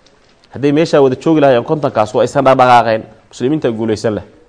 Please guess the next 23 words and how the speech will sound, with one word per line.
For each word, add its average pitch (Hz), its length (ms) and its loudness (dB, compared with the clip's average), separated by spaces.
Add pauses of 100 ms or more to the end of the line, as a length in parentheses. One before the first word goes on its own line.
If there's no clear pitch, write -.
(1600)
Wa 135 140 4
tarakuu 165 400 4
aysan 131 260 0
ka 156 100 -2
tegi 131 260 -4
lahayn 127 240 -4
aljabala 120 520 -2
buurti. 113 400 -8 (600)
Washtaqaluu 160 600 2
aysan 135 260 0
ku 160 120 -6
mashquuli 147 500 -2
lahayn 127 300 -2
binnahbi 135 520 -4
boobka 139 400 0
iyo 113 200 -2
wasalbi 120 560 -2 (580)
iyo 120 140 -6
xoolaha 135 280 2
la 123 100 0
qaadanaya 113 420 0
iyo 87 300 -8 (120)
hubka. 127 300 -10